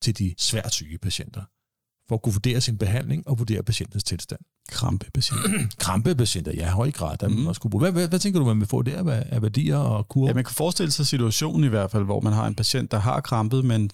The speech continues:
Speaker 2: øh, eller i hvert fald lige holder en lille pause. Øh, statuspatienterne, status epilepticus.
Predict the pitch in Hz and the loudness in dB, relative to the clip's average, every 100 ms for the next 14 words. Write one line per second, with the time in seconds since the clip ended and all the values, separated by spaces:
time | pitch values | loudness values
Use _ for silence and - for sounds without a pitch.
0 | - 139 104 98 98 104 101 - 101 101 | -4 0 2 0 0 -4 -6 -4 -2 0
1 | 110 - 107 - - 123 127 127 123 120 | -2 -2 -4 -2 2 4 4 2 2 2
2 | 113 107 120 143 - _ _ 127 117 113 | 2 2 0 -2 -4 _ _ 0 2 2
3 | 110 104 107 - - 117 - 170 - 160 | 2 2 0 0 0 0 0 -2 0 0
4 | 131 123 123 127 131 - 123 135 156 143 | 0 0 0 0 -2 -4 0 0 2 2
5 | 127 120 123 - 139 139 - | 2 2 0 -4 -4 -4 -4